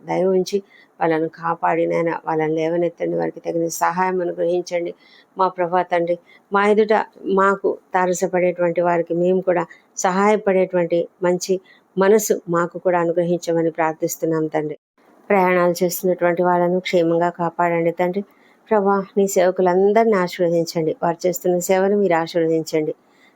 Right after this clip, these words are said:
దేవా తండ్రి. రక్షణ లేని ప్రతి ఒక్కరిని రక్షించమని ప్రార్థిస్తున్నాము ప్రభా. ప్రతి ఒక్కరిని నీ వైపునకు ఆకర్షించబడినట్లుగా సహాయం చేయండి తండ్రి. కఠినమైన హృదయాలను ప్రభా మీరు మార్చండి తండ్రి. మా తండ్రి దేవా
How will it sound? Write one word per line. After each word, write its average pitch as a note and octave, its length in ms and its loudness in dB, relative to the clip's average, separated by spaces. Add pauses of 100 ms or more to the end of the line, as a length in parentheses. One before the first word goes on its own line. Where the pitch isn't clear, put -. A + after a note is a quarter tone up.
(120)
దేవా F3+ 240 2
తండ్రి. E3+ 360 -2 (880)
రక్షణ G3+ 380 0
లేని F#3 260 2
ప్రతి F3 260 -2
ఒక్కరిని F3+ 440 0
రక్షించమని E3+ 640 -2
ప్రార్థిస్తున్నాము D#3+ 840 -2 (480)
ప్రభా. F3+ 280 2 (120)
ప్రతి E3+ 240 -2
ఒక్కరిని G3+ 360 -2
నీ F#3 100 2
వైపునకు E3+ 420 -2
ఆకర్షించబడినట్లుగా E3 1080 -4
సహాయం D#3+ 440 -4
చేయండి D#3+ 320 -2
తండ్రి. - 320 -8 (480)
కఠినమైన G#3+ 500 2
హృదయాలను F#3 640 0
ప్రభా E3+ 360 -2 (140)
మీరు F3 220 2
మార్చండి F3 560 -4
తండ్రి. E3+ 320 -8 (480)
మా F3+ 80 0
తండ్రి F3 300 2
దేవా E3+ 320 0